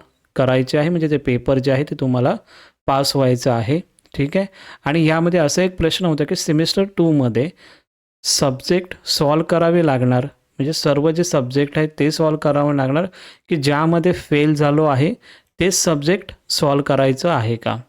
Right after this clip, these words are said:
आता ह्यामध्ये जे फर्स्ट सेमिस्टरमध्ये तुमचा जो पेपर तुम्ही फेल झाला आहात,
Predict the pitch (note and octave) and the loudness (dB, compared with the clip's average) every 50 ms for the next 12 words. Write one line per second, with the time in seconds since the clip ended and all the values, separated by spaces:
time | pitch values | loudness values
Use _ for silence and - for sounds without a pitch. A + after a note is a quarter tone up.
0 | _ _ - - - - - _ _ D3 D3 F3 E3+ D#3 D3+ D#3 D#3+ E3 E3+ F3 | _ _ -20 -20 -20 -20 -20 _ _ -4 -2 0 0 2 2 2 2 2 2 2
1 | F3 F#3 F#3 D3 B2+ - F3 F#3+ F#3 - - E3 D#3 F3 - - - F3+ F3+ F3+ | 2 2 0 0 0 -2 -2 -2 -2 -2 0 0 0 2 0 0 0 2 2 2
2 | F3+ F3 - F#3 E3+ E3 C#3+ B2+ A#2 A2 G#2+ A#2 A#2+ D#3 - _ _ - - - | 0 0 0 0 2 2 2 0 0 -2 -2 -2 -2 -2 -4 _ _ -20 -20 -20
3 | _ _ _ _ _ - C#3+ C3+ C3+ C#3 C#3+ C#3 C#3 C3+ - C#3 B2 A#2+ B2+ D#3 | _ _ _ _ _ 0 2 2 4 2 2 0 0 -2 -2 0 0 0 -2 -4
4 | - _ _ _ - - - D3+ E3+ F#3+ F#3 - E3+ D#3+ D#3+ - - F3 F3+ F3+ | -8 _ _ _ -8 -2 0 2 2 0 0 0 -2 -2 0 0 0 0 0 0
5 | F3 F3+ E3+ F3 E3+ - - - D3 D3+ E3+ F3 D#3 C#3+ C3 B2+ B2 A#2 A2+ A#2+ | 0 0 0 0 -2 -2 -2 0 2 2 2 2 2 2 2 2 0 0 0 -2
6 | C#3 | -2